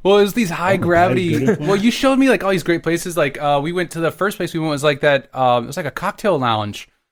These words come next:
Speaker 1: right there.
Speaker 2: Yeah, Lin-, Lincoln, Lincoln, the Italian restaurant,
Speaker 1: Yeah,
Speaker 2: right?
Speaker 1: and man, they had some amazing cocktails.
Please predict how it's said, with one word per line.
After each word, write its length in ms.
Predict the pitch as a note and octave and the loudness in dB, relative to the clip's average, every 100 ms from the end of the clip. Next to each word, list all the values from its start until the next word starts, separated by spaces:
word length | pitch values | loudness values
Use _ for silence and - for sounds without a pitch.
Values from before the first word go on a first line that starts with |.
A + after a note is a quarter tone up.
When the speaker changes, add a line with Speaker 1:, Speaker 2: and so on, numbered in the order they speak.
| _ _ - | _ _ 0
Speaker 1:
right 220 | D#3 D3+ | 0 2
there. 180 | D#3 D3 | 2 4
Speaker 2:
Yeah, 360 | C3+ D3 A#2 B2 | 4 2 -2 0
Lin-, 280 | C3+ C#3+ | 0 2
Lincoln, 300 | C#3 B2+ C3+ C3 | 0 0 -2 0
Lincoln, 400 | C3 B2+ A#2+ A2 | 2 2 0 -2
the 140 | G#2+ A2+ | -4 -6
Italian 340 | A2+ B2 A#2 A2 | -8 -8 -8 -6
restaurant, 300 | G2+ - G3 | -8 -8 -4
Speaker 1:
Yeah, 180 | G#3+ G3 | -2 -2
Speaker 2:
right? 60 | |
Speaker 1:
and 120 | E3 E3+ | -2 -4
man, 200 | G3+ F3 | -2 -2
they 80 | |
had 140 | G3+ F3 | -4 -6
some 140 | C3+ | -6
amazing 460 | A#2 C3+ E3+ F3 F3 | -4 -4 -4 -4 -6
cocktails. 500 | D#3+ D#3 - E3+ | -4 -6 -2 -4